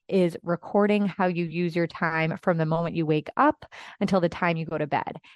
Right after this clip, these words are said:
And I have for you a complete step-by-step guide of how to do this in the free time audit resource I created for you, which you will be able to access in the show notes. But for today, let's think about your day yesterday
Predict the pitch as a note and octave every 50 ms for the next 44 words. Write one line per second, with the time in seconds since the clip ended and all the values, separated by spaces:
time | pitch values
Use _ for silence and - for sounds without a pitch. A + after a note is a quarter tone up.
0 | _ _ _ _ - G3 F3+ E3+ E3+ E3+ E3+ E3+ - - - G3 G3 G3 G3 G3+
1 | G3+ F3+ F3+ G#3 F#3+ F3+ F3+ F3 F3 - F#3 F3+ F3 E3+ E3 E3 - - E3+ E3
2 | - - G#3+ G#3+ A#3 - - - - - F#3 F3 - G#3 A#3 A3+ - D4 D4 -
3 | - G3+ E3+ D#3 D#3 E3 F#3 A#3 B3 - F#3 F3 E3 E3 D#3+ D#3+ - - D#3+ E3
4 | A3 B3 A3 G#3 F#3 E3+ E3 E3 F#3 F#3 - - - F#3 E3+ D#3+ D#3 - - -
5 | G#3 G3+ G#3+ A3+ B3 C4+ C#4 - - - - - F#3+ F#3+ F#3+ G3 G3+ - - F3
6 | F3 F3 F3+ F3 - F#3+ G3 F#3+ A3 B3 B3 - - F#3 E3 D#3+ E3+ - - -
7 | - - - - _ _ - F3 F3+ E3 - - F3+ E3+ F3 G#3+ D4 D#4+ D4 C4
8 | - - - F3 E3 D3+ C#3+ C3+ D#3 D3+ C#3+ C#3+ D3 E3 G#3 B3 A#3 - - -
9 | - _ G3+ F#3+ F#3 - - F#3 F#3 F#3 F#3+ F3+ F#3 F#3 G3 G#3 A3 A3+ - B3+
10 | - - G3+ G3 F3 F3 - - F3+ F3 - - - F3+ F3+ D#3+ - - E3 D3+
11 | - - - - - - - _ _ - - _ _ G3 F#3 - - F#3+ G3+ A3+
12 | - D#4+ D4+ C4 G3 F#3 F#3+ G3 - - - F#3 F#3 - - - A#3 G#3+ B3 A3
13 | G3 - - G#3 F3 F3+ F3+ A3 A#3+ A#3+ G3+ F3 - - F3 D#3 D3+ D3+ D#3 E3+